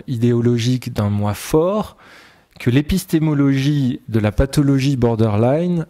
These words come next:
a trouvé une belle exten-, une belle expansion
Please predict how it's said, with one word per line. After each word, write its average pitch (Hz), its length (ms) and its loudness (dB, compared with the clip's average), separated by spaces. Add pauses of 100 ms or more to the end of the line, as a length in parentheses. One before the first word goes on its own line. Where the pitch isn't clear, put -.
a 123 80 -2
trouvé 147 500 0 (140)
une 110 180 0
belle 156 300 2
exten-, 117 400 -4 (100)
une 110 240 0
belle 151 240 0
expansion 151 720 -2